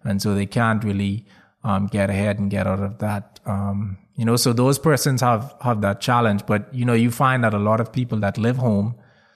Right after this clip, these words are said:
still don't take advantage of those years and, you know, use those years to get ahead and save, you know, 'cause that, like I said, it's probably the, the, the lowest your co-, your living expenses will ever be.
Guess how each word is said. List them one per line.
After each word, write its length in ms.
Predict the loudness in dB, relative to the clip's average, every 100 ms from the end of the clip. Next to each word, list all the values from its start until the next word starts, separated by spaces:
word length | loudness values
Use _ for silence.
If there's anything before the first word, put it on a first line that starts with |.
| _ -14
still 300 | 0 2 4
don't 220 | 2 2
take 220 | 0 0
advantage 460 | 0 0 2 0 -2
of 140 | -2
those 260 | -2 -2 -2
years 440 | -2 -2 -4 -8 -18 _ _ -6
and, 540 | -2 0 0 -2 -6 -10 -8
you 140 | -2
know, 100 | 0
use 360 | 0 0 0 2
those 240 | 2 2
years 200 | 2 0
to 100 | -2
get 180 | -2 0
ahead 300 | 0 0 2
and 120 | 0
save, 380 | 0 0 0 0
you 80 | -2
know, 220 | -2 -4 -10 _
'cause 140 | -2 0
that, 260 | 0 -2 -2
like 160 | 0
I 60 | 2
said, 220 | 2 2
it's 120 | 0
probably 480 | -2 0 2 4 2
the, 280 | 2 0 -2
the, 300 | -4 -4 -4 -6
the 80 | -2
lowest 420 | 2 4 2 2
your 80 | -2
co-, 320 | 0 0 0
your 140 | -2 0
living 300 | 2 2 0
expenses 640 | -2 0 0 0 0 -2
will 120 | 0
ever 220 | 2 2
be. 300 | 0 -2 -4